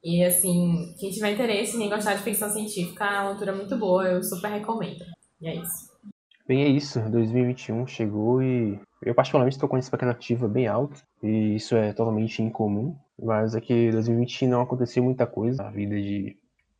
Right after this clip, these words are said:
Speaker 2: to-, todo mundo praticamente, pelo menos não muita coisa boa. Na minha, particularmente, não aconteceu muita coisa, então espero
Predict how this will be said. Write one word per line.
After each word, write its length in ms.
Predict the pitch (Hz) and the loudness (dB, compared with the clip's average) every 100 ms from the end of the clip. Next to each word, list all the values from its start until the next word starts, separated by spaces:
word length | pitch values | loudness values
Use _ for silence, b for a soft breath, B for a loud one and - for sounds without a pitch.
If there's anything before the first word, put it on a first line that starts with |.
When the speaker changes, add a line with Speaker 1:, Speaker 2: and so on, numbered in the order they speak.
| _ _ _ _ - | _ _ _ _ -14
Speaker 2:
to-, 100 | 110 | -10
todo 180 | - 110 | -4 -2
mundo 220 | 101 104 | 0 -2
praticamente, 460 | 104 98 - 98 104 | -4 -8 -6 -6 -2
pelo 100 | 110 | -2
menos 260 | 110 104 _ | -2 -6 _
não 160 | 110 120 | -2 2
muita 240 | 131 120 | 2 0
coisa 320 | 110 107 104 | -2 -2 -2
boa. 300 | 101 98 113 147 _ - | -2 -2 -2 -6 _ -6
Na 120 | 110 | -2
minha, 200 | 107 107 | 0 -2
particularmente, 520 | 104 107 - 104 98 | -4 -4 -4 -4 -4
não 60 | 104 | -6
aconteceu 300 | 104 - 104 | -8 -4 -4
muita 220 | 104 101 | -2 -4
coisa, 340 | - 101 117 | -2 -2 0
então 380 | 107 107 110 110 | -2 -2 -4 -2
espero 580 | 107 - 110 113 113 | -6 -2 0 2 0